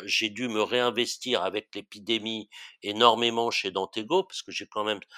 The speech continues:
la responsabilité de directeur médical. Bon, ben, j'ai mis de côté un peu Art Curial, j'ai, j'ai travaillé pour mon, mon business de conseil en art, mais, heu, enfin, avec le temps qui me restait. Si on va dire que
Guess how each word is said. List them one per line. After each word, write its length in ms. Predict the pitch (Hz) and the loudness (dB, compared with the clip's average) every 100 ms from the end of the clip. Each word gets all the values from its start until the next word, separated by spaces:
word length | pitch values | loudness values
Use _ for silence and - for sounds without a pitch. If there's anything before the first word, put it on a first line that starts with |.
| - - - | -20 -14 -2
la 120 | 95 | 0
responsabilité 960 | 104 - 107 - 104 92 95 95 - | 0 -4 -6 0 0 0 -6 -6 -8
de 40 | 92 | -8
directeur 500 | 90 87 90 - 98 | -4 -4 -4 -4 -2
médical. 580 | 92 90 - - 170 165 - - - _ _ _ _ | -4 -8 -4 4 6 4 -10 -20 -20 _ _ _ _
Bon, 120 | 90 | -8
ben, 140 | 80 80 | -4 0
j'ai 220 | - 113 | 2 2
mis 140 | 123 123 | 0 -6
de 80 | |
côté 360 | - 120 - 117 | -2 -2 2 2
un 100 | 98 | 2
peu 180 | - 104 | 2 0
Art 160 | 90 - | 0 -2
Curial, 600 | 95 82 92 120 151 113 | -8 -2 4 6 6 2
j'ai, 600 | 82 98 101 101 92 - - - | -6 -4 -2 -2 -4 -8 -20 -2
j'ai 280 | - 139 147 | 4 6 6
travaillé 600 | - 127 120 117 120 120 | 6 8 8 6 4 2
pour 260 | - 95 95 | 0 -8 -6
mon, 380 | 92 87 85 - - - | -4 -4 -6 -10 -18 -12
mon 160 | 98 98 | -8 -6
business 500 | 107 98 110 110 - | -6 -2 2 2 0
de 100 | 98 | -8
conseil 560 | - 92 - 101 90 | -6 -6 -2 -2 -2
en 160 | 87 92 | -2 4
art, 340 | 120 156 147 - - - - | 6 6 4 -4 -18 -20 -12
mais, 260 | 95 98 98 | -4 0 2
heu, 280 | 87 87 | 2 0
enfin, 380 | 80 - 107 92 - | -4 0 0 0 -4
avec 320 | 98 98 98 | -4 -2 -2
le 100 | 104 | -4
temps 200 | - 127 | -2 -2
qui 160 | 123 107 | -2 -6
me 80 | 101 | -2
restait. 440 | 104 - 101 82 _ - - | -2 -2 -4 -6 _ -20 -12
Si 340 | - - 156 | -4 -2 2
on 100 | 139 120 | 4 6
va 140 | 123 | 6
dire 340 | 117 135 123 | 6 2 0
que 380 | - 117 110 101 | 2 4 6 4